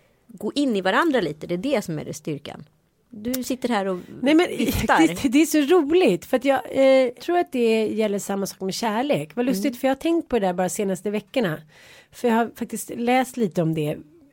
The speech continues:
Speaker 2: om det här, det här kärlekslaboratoriet. <clears throat> Om man, om man tar liksom ett par och sen så pratar man med dem om deras liksom relation och vad de har för lika värderingar, och sen så träffar man dem trettio år senare.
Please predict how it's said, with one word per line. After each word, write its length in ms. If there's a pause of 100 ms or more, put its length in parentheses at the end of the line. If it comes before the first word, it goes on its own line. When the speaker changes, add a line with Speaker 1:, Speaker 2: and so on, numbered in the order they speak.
(200)
Speaker 2:
om 120
det 80
här, 180
det 40 (400)
här 60
kärlekslaboratoriet. 1700 (540)
<clears throat> 260 (1300)
Om 80
man, 160
om 100
man 160 (280)
tar 260
liksom 360 (420)
ett 180
par 460 (480)
och 180
sen 120
så 80
pratar 320
man 140
med 100
dem 340
om 100
deras 300
liksom 180
relation 720
och 80
vad 100
de 100
har 80
för 100
lika 200
värderingar, 360
och 60
sen 120
så 100
träffar 300
man 200
dem 220 (260)
trettio 380
år 80
senare. 540